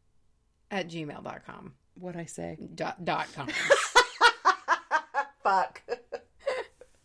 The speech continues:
Speaker 2: Mm, Instagram is at Witch Bitch Amateur Hour. Come eat with us on Facebook.
Speaker 1: Mm. Have a good sit-down dinner with us.
Speaker 2: Come have a four-course meal over on Facebook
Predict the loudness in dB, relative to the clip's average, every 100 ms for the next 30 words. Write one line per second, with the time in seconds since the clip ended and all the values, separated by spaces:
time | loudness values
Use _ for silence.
0 | -20 -18 -16 -16 -18 -20 -6 2 4 6
1 | 4 0 -8 4 4 4 2 4 6 6
2 | 4 2 0 -2 0 0 0 0 0 0
3 | 0 0 -2 0 0 -2 -4 -4 0 0
4 | 0 -2 -4 0 0 0 0 0 0 -2
5 | -2 0 -2 -2 0 0 -2 -4 -4 -4
6 | -10 -16 _ -6 0 2 2 2 4 4
7 | 4 4 2 -2 -6 -6 -6 -8 -14 -18
8 | 0 4 4 4 2 2 2 -2 -2 4
9 | 6 4 2 2 4 2 -2 -4 -2 -2
10 | 0 2 2 2 2 2 2 0 -4 -4
11 | -4 -4